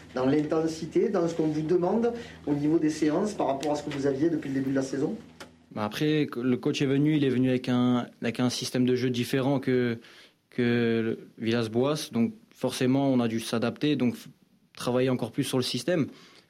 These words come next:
Speaker 2: pour pouvoir aller en match et maîtriser ce système. C'est vrai qu'au début, on n'a pas eu beaucoup de temps et, et je pense que ça s'est vu qu'on maîtrisait pas encore bien le truc, mais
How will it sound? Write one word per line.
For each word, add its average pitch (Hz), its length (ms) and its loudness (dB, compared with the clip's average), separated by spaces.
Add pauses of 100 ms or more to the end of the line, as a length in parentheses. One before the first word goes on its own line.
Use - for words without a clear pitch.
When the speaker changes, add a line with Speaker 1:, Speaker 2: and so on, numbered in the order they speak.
Speaker 2:
pour - 160 -8
pouvoir 120 340 0
aller 120 120 2
en 120 100 2
match 127 260 2
et 113 60 2
maîtriser 117 440 0
ce 113 160 -6
système. 110 460 -4 (300)
C'est 120 140 -2
vrai 120 140 -2
qu'au 120 140 -2
début, 117 240 0
on 120 80 4
n'a 113 100 2
pas 113 220 -2
eu 113 140 0
beaucoup 113 280 -2
de - 60 -6
temps 131 480 2
et, 104 300 0 (840)
et 123 80 -2
je - 80 -4
pense 131 220 -2
que 131 140 0
ça 127 120 -2
s'est 139 140 -2
vu 151 160 2
qu'on 151 140 -2
maîtrisait 135 360 2
pas 135 120 0
encore 131 220 0
bien 135 120 2
le 139 80 0
truc, 208 300 0
mais 117 520 2